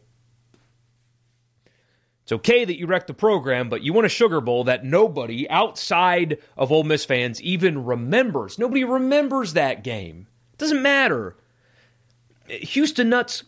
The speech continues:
Cotton Bowls are the equivalent, or are an equivalent of the Sugar Bowl now. The Cotton Bowl is an access bowl. Winning those two games was like winning the Sugar Bowl.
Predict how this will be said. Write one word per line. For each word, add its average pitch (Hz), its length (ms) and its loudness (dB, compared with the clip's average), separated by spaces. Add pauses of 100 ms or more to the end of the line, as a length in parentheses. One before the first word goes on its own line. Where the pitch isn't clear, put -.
Cotton 190 420 0
Bowls 98 520 -2
are 185 120 4
the 180 160 0
equivalent, 160 800 -2 (600)
or 175 220 4
are 196 140 6
an 208 160 2
equivalent 165 560 0
of 151 120 0
the 165 60 0
Sugar 202 300 2
Bowl 120 240 2
now. 113 540 -2 (580)
The 143 80 -4
Cotton 214 360 2
Bowl 180 240 0
is 151 80 -4
an 170 80 0
access 175 500 -2
bowl. 107 420 -8 (600)
Winning 202 300 2
those 185 200 2
two 165 160 -6
games 127 400 0 (160)
was 127 120 -4
like 120 160 0
winning 131 200 4
the 127 80 0
Sugar 98 280 -4
Bowl. 73 260 -14